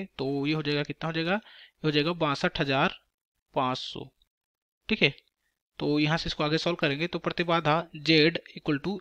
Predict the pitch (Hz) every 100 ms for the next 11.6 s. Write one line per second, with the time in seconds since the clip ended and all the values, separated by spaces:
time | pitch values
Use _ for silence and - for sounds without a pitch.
0 | - 165 165 - 139 139 196 190 165 147
1 | 175 180 - 185 226 - - 143 143 139
2 | 156 - 139 131 131 143 220 - 147 135
3 | 127 131 127 - _ - - _ _ -
4 | 147 151 165 175 170 170 170 160 170 175
5 | 156 - 143 180 - 180 156 151 208 247
6 | - 170 - 165 240 - 147 151 135 131
7 | 143 143 - - _ - 151 156 156 165
8 | 170 165 156 156 147 165 151 131 180 -
9 | _ 175 175 - 170 226 262 _ - -
10 | - 143 135 - - 147 147 - 151 143
11 | 143 175 - 165 127 123